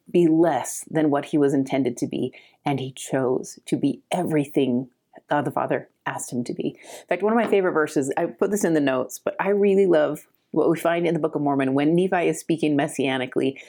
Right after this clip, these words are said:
This is in nineteen nine. It says, "And the world, because of their iniquity, shall judge him to be a thing of naught.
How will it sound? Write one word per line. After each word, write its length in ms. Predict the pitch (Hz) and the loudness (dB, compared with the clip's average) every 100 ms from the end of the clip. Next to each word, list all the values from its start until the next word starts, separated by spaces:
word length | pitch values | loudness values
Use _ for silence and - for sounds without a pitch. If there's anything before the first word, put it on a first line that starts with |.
| - | -2
This 120 | 180 | 2
is 60 | 175 | 4
in 140 | 160 | 4
nineteen 380 | 147 143 143 131 | 2 0 0 0
nine. 240 | 131 143 - | -2 -4 -4
It 60 | |
says, 220 | - 139 139 - _ - | -2 -2 -4 -20 _ -8
"And 100 | 180 | -2
the 60 | 185 | 2
world, 280 | 180 196 180 | 4 4 2
because 220 | 180 170 | 0 0
of 60 | |
their 160 | 160 160 | 2 4
iniquity, 400 | 151 156 156 156 | 2 2 2 2
shall 200 | 165 147 | 2 -2
judge 340 | 120 156 151 | 0 0 0
him 120 | - 170 | -2 -2
to 60 | |
be 140 | 156 147 | 0 0
a 60 | |
thing 220 | 151 151 - | 0 -2 -2
of 140 | 123 | -2
naught. 380 | 131 123 - | -4 -4 -8